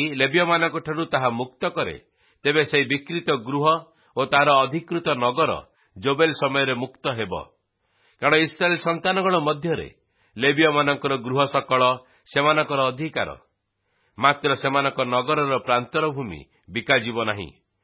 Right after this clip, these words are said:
କାରଣ ତାହା ସେମାନଙ୍କର ଅନନ୍ତକାଳୀନ ଅଧିକାର। ଆଉ ଯେବେ ତୁମ୍ଭର ଭାଇ ଦରିଦ୍ର ହୋଇଯାଏ ଓ ତୁମ୍ଭ ନିକଟରେ ତାର ହାତ ପଡ଼ିଯାଏ, ତେବେ ତୁମ୍ଭେ ତାହାକୁ ଧରି ରଖିବ। ସେ ବିଦେଶୀ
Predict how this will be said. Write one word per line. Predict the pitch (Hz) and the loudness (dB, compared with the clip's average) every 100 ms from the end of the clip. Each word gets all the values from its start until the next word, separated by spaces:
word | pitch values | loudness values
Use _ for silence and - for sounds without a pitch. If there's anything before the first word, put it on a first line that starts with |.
| _ _ _ | _ _ _
କାରଣ | 135 151 | 0 2
ତାହା | 156 165 | 4 4
ସେମାନଙ୍କର | 160 160 165 170 165 156 | 2 0 2 2 2 2
ଅନନ୍ତକାଳୀନ | 160 175 185 165 151 135 | 2 -2 -2 -2 0 0
ଅଧିକାର। | 123 113 131 113 76 - _ _ _ _ _ _ _ _ - | -2 -2 -4 -4 -4 -14 _ _ _ _ _ _ _ _ 2
ଆଉ | 127 151 | 2 4
ଯେବେ | 147 143 143 | 2 2 0
ତୁମ୍ଭର | 151 143 147 117 | 0 2 0 2
ଭାଇ | 135 131 80 - _ - | 2 2 -2 -14 _ -6
ଦରିଦ୍ର | 98 135 160 151 170 | 0 0 0 0 0
ହୋଇଯାଏ | 160 160 131 85 - _ _ 117 | 0 0 -2 -4 -10 _ _ -6
ଓ | |
ତୁମ୍ଭ | 123 156 151 160 | -4 -2 0 2
ନିକଟରେ | 156 151 143 147 143 | 2 -2 -2 -2 0
ତାର | 139 139 | 2 2
ହାତ | 127 127 147 | 0 -2 -4
ପଡ଼ିଯାଏ, | 135 143 156 113 78 - _ _ - | -2 -2 -2 -6 -8 -14 _ _ -4
ତେବେ | 135 139 | 0 0
ତୁମ୍ଭେ | 139 135 131 | 0 -2 0
ତାହାକୁ | 131 131 127 | 0 0 -4
ଧରି | 113 123 123 | -2 -2 -2
ରଖିବ। | 110 123 101 82 - _ _ _ _ _ | -4 -6 -6 -6 -10 _ _ _ _ _
ସେ | - 139 | -4 -2
ବିଦେଶୀ | 139 147 170 - | 0 2 0 0